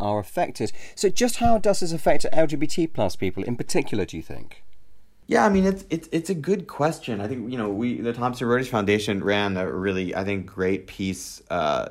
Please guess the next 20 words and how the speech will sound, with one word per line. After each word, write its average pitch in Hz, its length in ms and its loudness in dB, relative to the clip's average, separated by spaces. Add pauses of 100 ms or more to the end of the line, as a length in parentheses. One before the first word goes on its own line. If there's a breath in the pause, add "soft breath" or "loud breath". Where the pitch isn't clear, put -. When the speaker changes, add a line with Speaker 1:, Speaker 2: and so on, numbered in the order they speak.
Speaker 2:
yesterday 90 840 -6
from 95 200 -8
a 90 140 -8
L 101 140 -2
G 95 100 -10
B 98 100 -8
T 98 140 -4
Q 95 220 -4
activist 92 520 -2
out 85 140 -2
of 82 100 -12
Jordan 98 440 -4
who 92 100 -8
was 87 140 -6
making 87 320 -8
the 82 60 -10
point 90 440 -10
that, 90 260 -8
you 95 60 -10
know, 87 140 -12